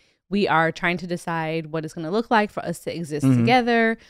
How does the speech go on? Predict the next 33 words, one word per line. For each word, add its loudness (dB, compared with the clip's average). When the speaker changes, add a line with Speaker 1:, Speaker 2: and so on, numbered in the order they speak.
Speaker 1:
what 4
our 4
future -2
is 0
gonna 2
look 2
like, 2
because -2
like -2
we've -4
said 0
on -6
previous -2
shows, 0
we've -4
always 2
talked -2
very -4
openly -2
about -2
our -6
goals, 2
our -2
dreams, 2
Speaker 2:
Mm-hmm. -2
Speaker 1:
our -2
hopes, -2
things -4
that -8
we -14
wanted -8
to -8
accomplish. -2